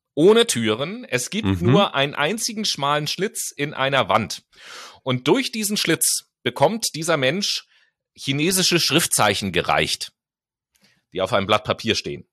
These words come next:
Speaker 2: Okay.
Speaker 1: So, dieser Mensch da drinnen spricht aber überhaupt gar kein Wort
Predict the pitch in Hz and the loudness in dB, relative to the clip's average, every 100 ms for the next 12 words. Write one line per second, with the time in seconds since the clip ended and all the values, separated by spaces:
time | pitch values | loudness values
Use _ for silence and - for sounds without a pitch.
0 | _ _ _ _ - - - - - 107 | _ _ _ _ -20 -20 -20 -20 -14 -8
1 | 120 131 160 214 123 110 92 151 170 190 | -6 -2 -2 -2 -2 0 0 2 4 2
2 | 214 160 151 196 226 - 175 220 - 170 | 2 0 2 2 0 0 -2 -2 0 2
3 | 170 143 139 180 - 165 156 143 113 123 | 2 2 0 -2 -4 -4 -2 -2 0 0
4 | 131 | -2